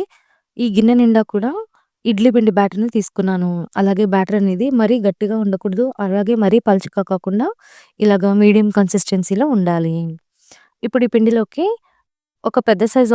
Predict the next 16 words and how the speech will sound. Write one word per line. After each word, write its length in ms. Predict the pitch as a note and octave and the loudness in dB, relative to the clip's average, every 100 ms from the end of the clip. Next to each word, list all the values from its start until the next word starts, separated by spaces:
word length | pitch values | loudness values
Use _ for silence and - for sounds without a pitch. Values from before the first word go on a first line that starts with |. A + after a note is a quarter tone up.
| G#3+ | 2
ఆనియన్‌ని 320 | G#3 G3+ G#3+ C4 | 2 2 0 0
సన్నగా 300 | G#3+ G3+ G3+ | 0 0 0
తరుక్కొని 400 | G3 F#3 - A3 D4 | 0 -2 -2 -2 2
వేసుకోవాలి. 720 | G#3+ - - F#3 F3+ F3 F3 E3 D#3+ _ _ _ - G3+ | 2 0 -2 0 0 -2 -4 -6 -10 _ _ _ -2 0
అలాగే 280 | G3+ F#3 D#4 E4+ | 2 2 0 0
ఒక 80 | A3 G#3+ | -2 2
మీడియం 260 | A3 A#3 B3 A#3 | 4 4 2 0
సైజు 200 | A3 - | -2 0
క్యారెట్‌ని 360 | G#3 G3 - G3 - | 0 0 -2 -4 -2
కూడా 180 | F#3+ C4 F4+ | 0 0 0
పీల్ 180 | A#3+ A3 A3 | 0 0 0
తీసి 240 | G#3+ D4+ F4+ B3 | -2 -2 -4 -2
ఈ 20 | G3 | 0
విధంగా 260 | G3 G3 G3 | 0 0 0
తురుముకొని 380 | F#3+ F3+ F3+ C4+ C#4 | 0 -2 -2 -2 -2
వేసుకోవాలి. 680 | F#3 - F3 E3+ E3+ E3 | -4 -4 -4 -2 -2 -2